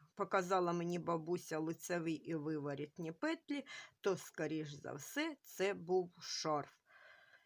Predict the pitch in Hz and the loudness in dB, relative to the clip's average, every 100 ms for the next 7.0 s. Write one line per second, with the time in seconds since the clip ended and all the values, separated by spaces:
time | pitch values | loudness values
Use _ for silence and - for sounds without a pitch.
0 | _ _ _ - 254 277 269 233 - - | _ _ _ -6 -2 4 4 4 -2 -10
1 | - - - - _ _ 226 208 285 285 | -14 -18 -20 -20 _ _ -8 0 4 4
2 | 247 - 202 196 220 214 - 277 269 247 | 4 4 2 4 4 4 4 4 4 0
3 | - - - - - _ _ - 151 151 | -4 -14 -20 -20 -20 _ _ -20 -16 -6
4 | 180 180 262 196 180 190 202 165 147 180 | -4 0 0 2 2 4 4 2 -2 2
5 | 190 143 - _ _ 160 180 185 151 - | 2 2 -6 _ _ -6 2 2 2 -2
6 | 143 - 170 156 - 156 151 147 151 | -6 -2 -2 0 0 2 2 -2 -6